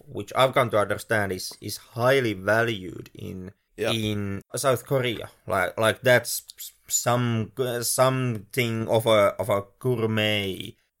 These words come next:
Speaker 1: And
Speaker 2: Yeah, th-, th-, this is, this is kind of a weird moment. So there's kind of this mixing of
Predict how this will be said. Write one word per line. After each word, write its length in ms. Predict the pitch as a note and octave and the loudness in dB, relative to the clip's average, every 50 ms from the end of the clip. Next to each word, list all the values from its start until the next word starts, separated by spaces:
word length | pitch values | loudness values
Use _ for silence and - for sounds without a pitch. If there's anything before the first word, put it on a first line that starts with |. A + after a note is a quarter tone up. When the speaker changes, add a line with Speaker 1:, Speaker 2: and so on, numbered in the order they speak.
| _ | _
Speaker 1:
And 480 | - G#2 G#2 G#2 G2+ G2+ G2 G2 G2 F#2 | -8 -6 -4 -4 -2 -2 -4 -4 0 4
Speaker 2:
Yeah, 200 | C3+ D3 G#2+ E2 - | 6 6 6 6 4
th-, 200 | - E2+ D#2 - - _ C2+ C2+ - | 2 -2 -2 -4 -12 _ -20 -8 -6
th-, 140 | F#2 F#2+ | -6 0
this 260 | B2 D3 C#3+ C3 - C3+ | 2 0 0 2 0 -4
is, 100 | B2+ - | -6 -2
this 200 | - C3 C3 - | -2 -2 0 0
is 80 | - | -2
kind 160 | - - A#2 | 0 2 4
of 80 | A2 G2+ | 4 4
a 60 | G#2 | 4
weird 320 | F#2+ G#2+ A2+ A2 G2+ - G2 | 4 6 6 6 6 4 4
moment. 340 | G2 G2 F#2 F2 D#2 D2+ | 4 6 6 4 2 2
So 240 | - - F2+ F2 F2 - - - - - - - | 0 0 0 0 0 -2 -10 -18 -20 -20 -2 2
there's 300 | F#2 F#2+ F#2+ F2+ - - | 2 2 2 2 0 0
kind 180 | - F#2 F2+ | 2 4 4
of 140 | F2 E2+ E2 | 4 2 0
this 200 | F2 E2 - - - - | -4 -4 -6 -6 -8 -12
mixing 800 | - F#2+ F2+ E2+ - - G2+ G#2 - - - - F#2+ E2+ E2 D#2 | -14 -14 -12 -10 -2 0 0 0 0 -2 -2 0 0 0 0 0
of 340 | - C2 D#2 C#2 - - - | -2 -2 -2 -2 -4 -6 -12